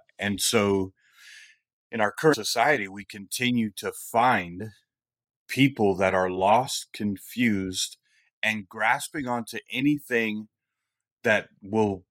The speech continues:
provide them an arena of acceptance. And that's one of the things that's missing is when you don't have a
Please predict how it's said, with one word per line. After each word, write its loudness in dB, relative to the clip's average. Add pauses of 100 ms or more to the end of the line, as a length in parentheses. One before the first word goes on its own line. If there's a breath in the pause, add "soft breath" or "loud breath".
provide -2
them 0 (140)
an -4
arena 0
of -4
acceptance. -6 (960)
And -8
that's 0
one 0
of -2
the 0
things 2
that's -6
missing -2
is -12
when -4
you -2
don't -2
have 0
a 4